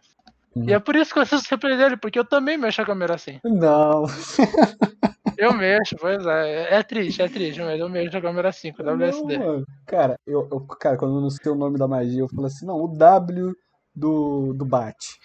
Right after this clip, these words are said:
Speaker 1: entendeu? Pra,
Speaker 2: <laughs>
Speaker 1: pra você, você vai, você fala assim, o W o quê? Ir pra frente? Não tô entendendo. Cara, mas como isso?
Speaker 2: <laughs> É, eu, eu acostumei a falar que o W é a magia do, é a segunda magia, já é, é costume, mas eu não uso o Q W R não pra magia.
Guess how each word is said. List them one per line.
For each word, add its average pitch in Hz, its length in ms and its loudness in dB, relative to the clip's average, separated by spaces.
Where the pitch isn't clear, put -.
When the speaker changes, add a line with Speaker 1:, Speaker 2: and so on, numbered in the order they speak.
Speaker 1:
entendeu? 135 560 -6
Pra, 240 180 2
Speaker 2:
<laughs> - 260 -20
Speaker 1:
pra 175 120 -2
você, 175 240 -8
você 196 80 -8
vai, 208 120 0
você 208 200 -6
fala 208 160 -2
assim, 139 340 -4
o 233 180 -8
W 139 380 -2
o 143 40 -8
quê? 123 260 -4
Ir 117 80 -10
pra 117 160 -10
frente? 151 600 -6
Não 131 160 -10
tô 139 140 -16
entendendo. 147 300 -10
Cara, 285 240 -8
mas 202 100 -10
como 302 300 0
isso? - 160 0
Speaker 2:
<laughs> 302 720 0
É, 185 220 2
eu, 226 140 0
eu 277 100 6
acostumei 269 480 0
a 190 100 6
falar 180 280 4
que - 100 -10
o 185 40 -4
W 175 320 4
é 185 40 4
a - 20 2
magia 180 340 0
do, 170 220 -6
é - 100 -2
a 185 80 6
segunda 190 440 0
magia, 151 560 0
já 156 160 0
é, 185 260 -2
é 190 80 2
costume, 151 600 -4
mas 160 300 -2
eu 180 100 4
não 214 200 0
uso 180 200 -2
o 185 40 -2
Q - 180 -2
W 175 340 0
R 170 260 2
não 156 200 -4
pra 156 140 -8
magia. 143 480 -6